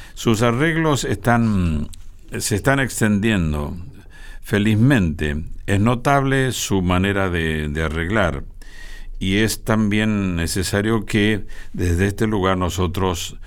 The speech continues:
le demos el, el, el espacio necesario para que, eh, Eduardo siga trabajando en este, desde este pequeño lugarcito en donde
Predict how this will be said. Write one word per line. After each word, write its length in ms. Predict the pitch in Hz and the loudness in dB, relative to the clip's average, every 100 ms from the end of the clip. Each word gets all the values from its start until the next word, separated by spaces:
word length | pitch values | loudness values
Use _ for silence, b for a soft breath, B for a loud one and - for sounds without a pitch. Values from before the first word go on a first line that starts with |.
| B B B | B B B
le 380 | 87 85 90 82 | -2 0 2 2
demos 420 | 98 98 98 90 | 2 2 2 2
el, 300 | 90 85 85 | 2 0 -4
el, 380 | 87 87 78 78 | -4 -4 -4 -4
el 260 | 80 80 80 | -4 -4 -4
espacio 500 | 73 - 113 - 110 | -4 0 0 2 0
necesario 600 | 95 85 85 101 98 95 | 0 -2 -2 0 0 0
para 280 | 92 85 80 | 0 -2 -2
que, 400 | - 85 80 76 69 - B B B B - | -4 -2 -2 -2 -6 -10 B B B B -6
eh, 340 | 87 85 85 | -2 0 0
Eduardo 560 | 82 95 101 98 92 90 | 0 2 2 2 2 0
siga 640 | - - - 107 98 95 | -2 -2 0 0 0 0
trabajando 580 | 87 92 90 - 143 110 | 0 0 0 0 -2 0
en 80 | 101 | -2
este, 280 | 107 - 107 | -2 -2 0
desde 300 | 98 90 101 | 0 0 0
este 180 | 98 120 | -2 -2
pequeño 460 | 113 120 123 120 107 | -4 -2 -2 -2 -2
lugarcito 840 | 101 95 90 131 117 110 92 87 | -2 -2 -2 -4 -2 -2 -2 -2
en 80 | 85 | -2
donde 440 | 87 87 87 87 | -2 -2 -2 -2